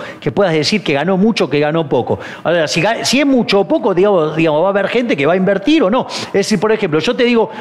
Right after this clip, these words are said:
una empresa que en Argentina, o no sé, ponele, una eléctrica, digo, este ejemplo se ha utilizado mucho tiempo, gana un, tiene un retorno sobre el capital del seis por ciento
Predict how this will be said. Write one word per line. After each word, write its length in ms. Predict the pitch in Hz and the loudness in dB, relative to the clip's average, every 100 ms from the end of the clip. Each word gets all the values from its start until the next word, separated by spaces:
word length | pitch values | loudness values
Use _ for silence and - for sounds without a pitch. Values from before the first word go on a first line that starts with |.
| - | -4
una 160 | 240 269 | 0 0
empresa 540 | 220 147 117 - 95 - - - - - - - - - - - | 0 0 0 0 -4 -10 -20 -20 -20 -20 -20 -20 -20 -20 -20 -12
que 140 | - 196 | -2 0
en 80 | 254 | 0
Argentina, 800 | 240 220 214 202 143 90 80 - - - - - - - _ - - - - - - - | 0 0 0 0 0 -2 -6 -14 -20 -20 -20 -20 -20 -20 _ -20 -20 -20 -20 -20 -20 -12
o 140 | - 160 | -4 0
no 120 | 175 | 0
sé, 140 | - | -2
ponele, 260 | 98 131 - | -4 -4 -2
una 180 | 160 208 | 0 2
eléctrica, 640 | 196 170 - - 92 92 113 | 2 0 -2 -6 -2 0 2
digo, 220 | 170 165 | 2 2
este 140 | 170 | -2
ejemplo 380 | - 185 170 156 | -2 0 2 0
se 200 | 143 143 | 0 0
ha 180 | 143 147 | 2 0
utilizado 540 | 135 113 120 110 151 | 0 0 0 2 2
mucho 280 | 131 139 117 | 2 0 -2
tiempo, 300 | - 73 - - - - | -4 -12 -16 -16 -12 -4
gana 720 | 147 208 226 240 - - - - - - - - - | 0 0 0 -4 -8 -16 -20 -20 -20 -20 -20 -10 0
un, 300 | 180 190 139 | 2 2 2
tiene 200 | 196 208 | 0 2
un 100 | 190 | 0
retorno 600 | 170 170 226 226 226 226 | 0 0 0 2 2 0
sobre 240 | - 151 | 0 0
el 80 | 147 | 0
capital 600 | 165 160 151 190 214 202 | -2 -2 0 2 2 2
del 420 | 175 196 214 196 | 2 2 2 -2
seis 240 | - 233 233 | -2 -2 0
por 200 | 185 151 | -2 0
ciento 380 | 120 90 82 | -2 -4 -6